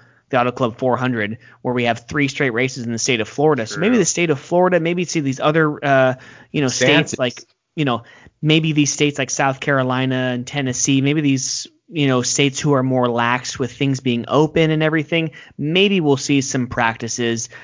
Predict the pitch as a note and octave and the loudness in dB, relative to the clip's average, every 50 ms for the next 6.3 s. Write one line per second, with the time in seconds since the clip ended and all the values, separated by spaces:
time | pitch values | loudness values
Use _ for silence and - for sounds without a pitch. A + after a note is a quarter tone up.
0 | - - - C#3+ C#3 D3 A#2 C3+ C#3+ C3+ C3 B2+ - - C#3+ C#3 C3 - - A#2+ | -18 -8 -2 0 0 0 0 0 -2 -2 -2 -2 -4 -4 -4 -4 -4 -6 -8 -10
1 | C3 B2+ B2 A#2+ A#2 A#2+ A2+ A#2 A2+ A2+ A#2 - - - B2 A#2 A2+ G#2+ - - | -8 -8 -8 -8 -6 -8 -6 -6 -4 -6 -6 -8 -8 -6 -6 -4 -4 -6 -6 -8
2 | B2 A2 - A#2+ A#2 A2+ G#2+ G#2+ G#2+ - B2 A2+ A2 A#2 A#2+ B2 B2 B2 B2 A2 | -8 -6 -6 -6 -6 -6 -6 -8 -6 -4 -4 -2 -2 0 0 2 2 4 2 2
3 | F#2 A2+ A2+ A2 A2 G#2+ G#2 - - A#2 A2 A2 A2 A#2 A2+ A2 A#2+ A2+ A2+ A2+ | 0 -2 -4 -2 -2 -2 -4 -2 0 0 0 0 0 -2 -4 -4 -4 -2 -2 0
4 | A2 G#2+ A2+ B2+ D3+ F#3 F#3+ F#3 D#3+ - - C#3 C3 B2 A2+ A#2 A2+ A2+ - - | 0 0 0 2 2 2 2 2 -2 -2 -2 -2 -2 -2 -2 -4 -4 -4 -6 -10
5 | - - _ _ - - C#3 B2+ B2 A#2+ A#2 - C3 B2+ B2 A#2+ A#2 A2+ A2+ A#2 | -16 -20 _ _ -10 -4 -2 -2 -2 -2 -2 -2 -2 -2 0 0 0 0 0 0
6 | A2+ A2+ A2 G#2+ A2 - | 0 0 -2 -4 -4 -8